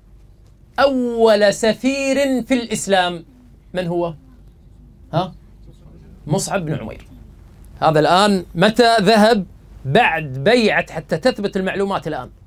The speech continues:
أول سفير في الإسلام متى؟ بعد بيعة العقبة الأولى. أرسل مصعب بن عمير، وكذلك أرسل في بعض الروايات عبد الله بن أم مكتوم، يقرئانهم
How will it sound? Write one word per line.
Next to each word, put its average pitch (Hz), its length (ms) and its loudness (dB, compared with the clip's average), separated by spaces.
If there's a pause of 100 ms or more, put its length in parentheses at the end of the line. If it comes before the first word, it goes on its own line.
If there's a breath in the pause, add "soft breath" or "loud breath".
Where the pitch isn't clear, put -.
(640)
أول 262 300 4
سفير 254 300 0
في 190 40 -2
الإسلام 240 360 0
متى؟ 277 380 2 (560 soft breath)
بعد 151 560 -2 (120)
بيعة 202 540 0
العقبة 208 580 -2
الأولى. 226 480 -2 (1600)
أرسل 185 460 2 (240)
مصعب 233 400 0
بن 240 220 0
عمير، 254 520 -2
وكذلك 185 960 -4 (180)
أرسل 185 380 0
في 170 120 -6
بعض 214 220 0
الروايات 220 640 0 (420 soft breath)
عبد 135 200 -6
الله 165 300 0
بن 156 220 -4
أم 226 260 -4 (120)
مكتوم، 143 300 -12 (920)
يقرئانهم 208 1080 0